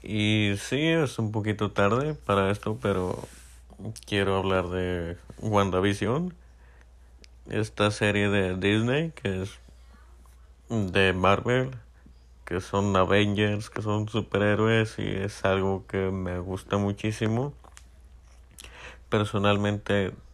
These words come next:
la serie me gustó bastante. Sí, comenzó un poco lenta los primeros dos episodios. Siento que sí los sentí un tanto pesados porque, como dije antes, al ser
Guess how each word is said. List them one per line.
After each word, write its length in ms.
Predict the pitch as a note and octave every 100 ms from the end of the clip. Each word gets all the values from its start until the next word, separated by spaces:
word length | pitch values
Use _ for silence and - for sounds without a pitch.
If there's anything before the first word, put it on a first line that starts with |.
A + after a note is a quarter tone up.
| - - - -
la 280 | G2+ G2 G2
serie 500 | - C3 B2 A#2 G#2+
me 160 | G#2
gustó 720 | F#2+ F#2+ - - F#2+ F2+ F2 G2 -
bastante. 840 | F#2+ G2 F#2+ - G2 G2+ G2 C3 E3 E3 - - - - - - - - -
Sí, 520 | - C3 C3 D#3 D#3
comenzó 480 | - A2 G#2 G#2 A2
un 220 | G#2+ G#2
poco 300 | G#2+ G#2+ G#2+
lenta 440 | G2+ G#2+ A2 -
los 240 | A2+ G#2+ G#2+
primeros 800 | - G2+ G2 G2 G#2 G#2 G2+ G#2 -
dos 380 | - G2 G#2+ A2
episodios. 720 | A2 A#2+ A2+ A#2 B2 B2 C3
Siento 320 | - A2 G#2 G#2+
que 100 | G#2+
sí 160 | A2+
los 260 | G#2+ G#2 G2 - - - - - - - -
sentí 640 | - - A2+ G#2 G#2 - G#2
un 240 | A2 A#2
tanto 680 | A2 G2+ G#2+ - A2+ G#2 G2 - _ _ - - -
pesados 640 | A#2+ A#2 D3 D#3+ F#3+ A#3 -
porque, 600 | A2+ A2+ - G#2 G2 - - - - - A2
como 180 | A2+ G#2+
dije 220 | G#2 G#2
antes, 340 | G2+ - G#2+ G2+
al 140 | F2+
ser 280 | G2 F#2